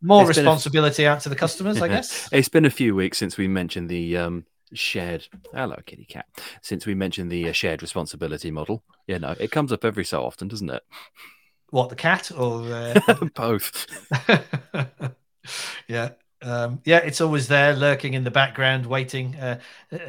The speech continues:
Speaker 1: I, I, I am actually talking about the shared responsibility model now, not
Speaker 2: Not
Speaker 1: the
Speaker 2: the
Speaker 1: cat.
Speaker 2: cat. <laughs>
Speaker 1: Uh, but this, this equally apply-, this, this
Speaker 2: Oh.
Speaker 1: entire conversation seems to apply to both. Um, so, um, anyway,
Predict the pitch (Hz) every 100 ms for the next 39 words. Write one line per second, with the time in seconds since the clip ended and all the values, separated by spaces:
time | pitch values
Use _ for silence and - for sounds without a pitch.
0 | 131 139 147 151 156 170 185 202 190 160
1 | 151 180 165 143 143 131 147 131 131 143
2 | 131 135 143 135 123 117 117 123 127 139
3 | 131 110 - 120 101 87 - - - -
4 | 127 131 147 185 196 180 185 190 190 196
5 | 175 160 147 165 165 214 165 - - 175
6 | 151 156 190 160 165 151 147 160 143 131
7 | 123 131 127 127 127 139 135 131 208 135
8 | - _ _ - - - 135 131 131 135
9 | - - 143 139 139 139 143 151 _ -
10 | 175 131 113